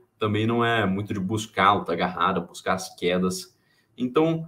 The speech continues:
a partir disso, o, eu sei que o argentino também não é grande coisa no solo, mas veja, ele treina com o Charles do Bronx, treina com outros caras lá na Diego Lima que são bons de wrestling. Então, eu dou uma certa vantagem pra ele nessa luta,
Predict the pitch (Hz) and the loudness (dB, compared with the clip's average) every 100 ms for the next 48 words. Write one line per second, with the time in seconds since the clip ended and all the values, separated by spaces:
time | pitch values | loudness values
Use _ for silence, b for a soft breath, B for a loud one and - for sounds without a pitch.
0 | - - 143 - 160 - 190 139 98 104 | -12 -2 0 2 0 0 2 2 2 0
1 | 156 - 170 165 - _ _ _ _ _ | 0 2 0 0 -4 _ _ _ _ _
2 | _ _ - _ _ 139 151 143 123 139 | _ _ -20 _ _ 2 4 4 4 2
3 | - 120 - 165 139 - 135 135 135 139 | 0 0 2 2 0 0 0 2 0 2
4 | 117 107 120 120 123 123 127 - 117 90 | 0 2 2 4 0 0 -2 4 4 4
5 | - B _ 190 180 127 98 92 - 120 | -2 B _ 0 4 4 2 -2 -2 0
6 | 156 170 170 156 - 139 156 127 92 113 | 0 2 2 2 0 2 2 0 2 4
7 | 120 - - - _ _ _ - 110 139 | 4 0 -12 -20 _ _ _ -2 0 0
8 | 151 147 - - 127 135 107 117 113 113 | 0 -2 -2 0 4 4 4 2 2 2
9 | 117 95 113 120 - 110 107 120 98 90 | 2 4 2 0 0 0 4 2 2 2
10 | 107 107 78 - _ _ _ - 147 147 | 0 -2 -8 -14 _ _ _ -12 -2 2
11 | 151 170 - _ _ _ - 151 160 151 | 4 2 -4 _ _ _ -2 0 0 0
12 | 151 147 139 131 127 123 131 123 123 120 | -2 0 0 2 2 2 2 4 4 2
13 | 98 104 117 120 | 0 0 0 -4